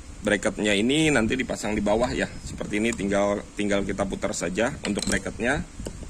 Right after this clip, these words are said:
Selanjutnya ada manual dalam bahasa Inggris. Nanti di kelengkapan kami juga ada manual dalam bahasa Indonesia.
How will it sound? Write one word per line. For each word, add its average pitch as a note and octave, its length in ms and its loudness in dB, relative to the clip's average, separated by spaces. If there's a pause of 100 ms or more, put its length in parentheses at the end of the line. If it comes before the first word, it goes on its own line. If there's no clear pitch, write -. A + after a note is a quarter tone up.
(180)
Selanjutnya A#2+ 800 0
ada G#2+ 160 0
manual G#2 400 0
dalam G#2 320 0
bahasa G2 320 0
Inggris. A2 560 2 (640)
Nanti A#2 240 2
di C#3+ 80 0
kelengkapan A2 640 4
kami B2 240 6
juga G#2 320 8
ada G2+ 80 8
manual G#2 400 6
dalam G2 320 6
bahasa F#2+ 320 6
Indonesia. G2+ 640 4